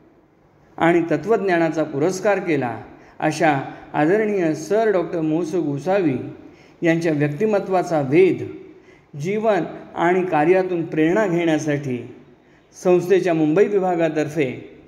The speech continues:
व्याख्यानमाला आयोजित केलेली आहे. आणि आज सर डॉक्टर मोस गोसावी आध्यात्मिक व्यक्तिमत्व या विषयावर आजचं पुष्प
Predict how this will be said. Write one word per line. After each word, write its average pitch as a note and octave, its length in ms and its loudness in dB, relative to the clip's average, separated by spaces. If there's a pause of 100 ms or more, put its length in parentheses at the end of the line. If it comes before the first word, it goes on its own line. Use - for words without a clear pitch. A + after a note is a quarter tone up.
(260)
व्याख्यानमाला D3+ 880 0 (280)
आयोजित F3 400 4
केलेली C#3+ 440 -2
आहे. A2+ 560 -8 (300)
आणि D3 180 0
आज D3+ 320 2 (520)
सर A3+ 200 4
डॉक्टर G3 240 0
मोस F3 320 -2
गोसावी D#3 600 -2 (640)
आध्यात्मिक G#3 600 0
व्यक्तिमत्व D#3 680 -2 (520)
या D#3+ 160 4
विषयावर D#3 600 2 (320)
आजचं D#3 320 -4
पुष्प F3+ 380 -4